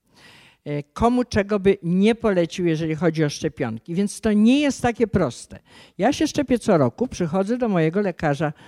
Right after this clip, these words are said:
e, jak ktoś tam nazywa, rodzinnego. Pani podnosi oczy z, od komputera na mnie i mówi: „Pani się dobrze czuje?” Ja mówię: „Tak”. „No to proszę bardzo”, i wychodzę. Otóż ten pan, który w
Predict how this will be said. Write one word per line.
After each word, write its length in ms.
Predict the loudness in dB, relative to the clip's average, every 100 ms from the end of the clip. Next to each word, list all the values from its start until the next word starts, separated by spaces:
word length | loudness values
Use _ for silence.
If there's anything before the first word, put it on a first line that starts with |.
| -20 _ _
e, 100 | -10
jak 180 | -8 -10
ktoś 240 | -6 -6
tam 200 | 0 0
nazywa, 380 | 2 0 0 0
rodzinnego. 760 | 2 0 2 2 2 0 2 2 0 -20 _ _ _
Pani 380 | 0 2 0 -2 _
podnosi 520 | 4 6 6 6 4
oczy 340 | 2 2 2 -4
z, 320 | -4 -10 -6 -6 -4
od 200 | -6 -6
komputera 580 | -6 -2 -2 -2 -2 -2
na 160 | -2
mnie 220 | 0 -2 0
i 80 |
mówi: 200 | 0 0
„Pani 160 | 0 0
się 120 | 0
dobrze 320 | 0 0 -2
czuje?” 300 | 0 0 0
Ja 140 | 0 0
mówię: 180 | 0 0
„Tak”. 240 | -4 -10 _ -20 -20 _ -8
„No 120 | -4
to 120 | -4
proszę 260 | -6 -8 -8
bardzo”, 280 | -8 -10
i 120 | -6 -2
wychodzę. 400 | -2 -4 -10 -18 _ _ _ -20 _ _
Otóż 320 | 2 2 2
ten 320 | 4 6 6
pan, 320 | 4 2 2 0
który 380 | 0 2 4
w 100 | 2